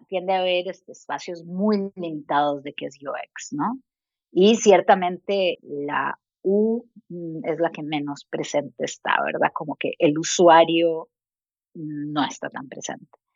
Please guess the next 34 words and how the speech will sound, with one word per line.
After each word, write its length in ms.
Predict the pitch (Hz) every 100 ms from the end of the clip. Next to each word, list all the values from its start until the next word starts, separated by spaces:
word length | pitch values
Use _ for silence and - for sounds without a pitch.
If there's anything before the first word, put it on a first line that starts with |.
| - _ _ -
en 120 | 156
sus 340 | 143 139 - -
experiencias. 600 | - 151 151 160 220 214 - - - _ _ -
A 120 | 233
nivel 380 | 220 208 226 240
macro, 580 | 202 220 - 160 143 _ _ _ -
cuando 440 | 175 160 156 147
pensamos 580 | 170 160 175 170 185 185
en, 520 | 170 175 175 160 147 -
en 140 | 170
las 140 | 156 160
grandes 420 | 175 185 190 185
empresas 400 | 160 165 160 165
de 80 | 170
producción 380 | 147 - 151
digital, 420 | 143 - - - - _ _ _ _ _ _ -
eso 200 | 220 262
está 180 | 254 226
cambiando. 500 | 208 151 131 135 - _ _ -
Por 180 | 160 156
suerte, 680 | - 185 185 180 202 202 165
ya, 480 | 156 160 160 156 147 - _ _ -
ya 180 | 165 147
se 80 |
está 160 | 175 180
viendo 300 | 165 156 160
que 360 | 180 170 175 -
desde 300 | 170 175 180
Costa 240 | 185 190
Rica 240 | 165 156 175
se 120 | 185
pueden 240 | 160 160
hacer 160 | 156 165
contribuciones 680 | 170 170 151 165 151 156